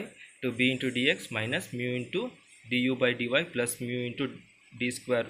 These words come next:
u upon d y square into B dx. Okay, this is equation two. So equating equation one and two,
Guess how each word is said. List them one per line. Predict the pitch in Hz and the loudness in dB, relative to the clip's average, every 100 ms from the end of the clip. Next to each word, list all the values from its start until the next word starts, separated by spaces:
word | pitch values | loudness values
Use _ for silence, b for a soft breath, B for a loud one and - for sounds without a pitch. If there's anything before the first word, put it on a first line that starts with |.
| - | -4
u | 127 147 170 - - | -4 -4 -6 -14 -18
upon | - 113 117 | -4 -2 -2
d | 113 113 | -2 0
y | 110 113 | 0 0
square | 113 - 139 165 | -2 -4 -4 -2
into | 110 110 190 | -6 -6 -6
B | 220 127 127 | -6 2 2
dx. | 120 104 98 - | 2 -2 -4 -6
Okay, | 120 151 | -8 -6
this | 135 120 | -2 -4
is | 120 | -6
equation | - 120 - 226 - B B B _ | -6 -4 -4 -6 -10 B B B _
two. | 139 95 - B B B B | 0 0 -8 B B B B
So | - 160 175 - - | -6 -2 -4 -4 -4
equating | 131 170 175 180 | 2 4 4 4
equation | 151 156 151 160 139 | 0 0 -2 -2 0
one | 135 | 0
and | 139 135 | 0 -2
two, | 135 120 | -2 -4